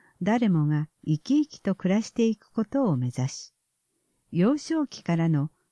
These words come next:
健康教育などを通じて、生涯を通じた健康づくりに取り組みます。また、誰もが社会参加と活躍ができる機会や場を増やすなど、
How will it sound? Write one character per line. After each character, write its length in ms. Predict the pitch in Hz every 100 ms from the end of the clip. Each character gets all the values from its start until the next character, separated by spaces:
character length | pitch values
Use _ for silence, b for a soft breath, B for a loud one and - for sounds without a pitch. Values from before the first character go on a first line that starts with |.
| _
健 220 | - 202
康 340 | 277 - 285 269
教 240 | 285 285
育 200 | 214 165
な 160 | 156 147
ど 160 | 143
を 60 | 131
通 260 | - 139
じ 160 | 127 127
て、 200 | - 113 _ _ _ _ _ _ -
生 280 | - 247 226
涯 240 | 185 170
を 80 | 170
通 240 | - 185
じ 160 | 180 190
た 160 | - 180
健 220 | - 208
康 200 | 262 254
づ 180 | 240 240
く 140 | - 220
り 140 | 208
に 180 | 220 247 _
取 200 | 139 131
り 20 |
組 260 | - 131 120
み 40 |
ま 120 | 123
す。 240 | 139 - - _ _ _ _ _ _ _ _ _ _ _
ま 160 | 196 180
た、 240 | 202 196 b b b 214
誰 260 | 262 311
も 140 | 262 180
が 220 | 165 170
社 200 | - 180
会 220 | - 233
参 260 | 240 247 233
加 160 | - 175
と 140 | 165
活 320 | - 160 -
躍 320 | 254 262 -
が 100 | 247
で 180 | 220 202
き 160 | - 294
る 120 | 254
機 180 | - -
会 300 | 233 233 156
や 200 | 123 -
場 220 | 131 160
を 60 | 233
増 180 | 233 214
や 140 | 214
す 140 | - 151
な 140 | 123
ど、 180 | -